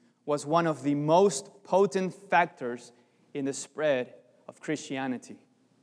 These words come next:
Brothers and sisters, I, I think these words are as true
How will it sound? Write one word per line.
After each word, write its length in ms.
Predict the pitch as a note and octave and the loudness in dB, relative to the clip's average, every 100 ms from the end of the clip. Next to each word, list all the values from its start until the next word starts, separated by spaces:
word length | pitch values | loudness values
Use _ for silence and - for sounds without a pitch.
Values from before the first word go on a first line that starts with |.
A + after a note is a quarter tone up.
| _ _ _ _ _ _ _ _ _ _ _ _ _ _ _ _ _ | _ _ _ _ _ _ _ _ _ _ _ _ _ _ _ _ _
Brothers 220 | C#3+ D#3 | -2 0
and 60 | D3 | 0
sisters, 280 | D#3+ C#3+ B2+ | -4 -6 -4
I, 180 | D3 - - _ _ _ _ _ _ _ _ _ - | -2 -4 -10 _ _ _ _ _ _ _ _ _ -10
I 100 | C3+ | -8
think 280 | C#3+ E3 D3+ | -4 -2 4
these 260 | E3+ D#3+ | 4 4
words 260 | D3 C#3+ C#3 | 2 2 2
are 160 | C#3+ C#3+ | 0 2
as 200 | C3 - | 0 -4
true 380 | - E3 E3 | 0 2 2